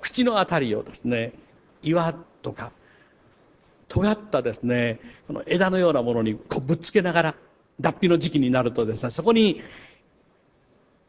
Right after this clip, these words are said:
ひ-、ひび割れを作って、そこからですね、上手にですね、ものの見事に、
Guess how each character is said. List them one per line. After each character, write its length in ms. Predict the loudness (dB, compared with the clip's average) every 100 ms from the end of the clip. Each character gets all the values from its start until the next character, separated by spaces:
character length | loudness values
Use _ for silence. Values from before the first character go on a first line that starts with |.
| _
ひ-、 140 | -10
ひ 140 | -4 0
び 100 | 0
割 180 | 2
れ 40 | 2
を 80 | 0
作 140 | -4
っ 40 |
て、 240 | -6 -10 -20 _ _ _
そ 220 | -6 -2 0
こ 140 | 0
か 120 | 2
ら 120 | 2
で 100 | 2
す 100 | 0
ね、 380 | 0 2 0 -4 -10
上 520 | -2 2 2 0 -2
手 120 | 0 0
に 140 | 0
で 100 | -2
す 80 | -2
ね、 120 | -2
も 200 | 0 0
の 120 | 2
の 160 | 2 0
見 160 | 0
事 260 | 0 2 0
に、 320 | 2 2 0